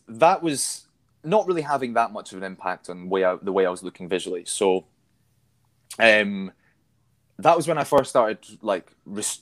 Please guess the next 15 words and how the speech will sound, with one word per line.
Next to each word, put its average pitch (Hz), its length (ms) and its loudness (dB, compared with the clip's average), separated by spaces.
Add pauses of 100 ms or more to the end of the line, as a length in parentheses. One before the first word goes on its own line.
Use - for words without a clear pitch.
restricting 127 600 -4
myself 95 360 -4
in 90 60 -16
terms 90 260 -4
of 90 60 -10
eating. 90 300 -10
So 98 100 0
about 92 160 4
the 113 60 6
age 117 140 4
of 110 60 -8
fourteen, 110 440 2
thirteen, 120 400 2
fourteen. 90 460 -4 (580)
Um, 95 600 4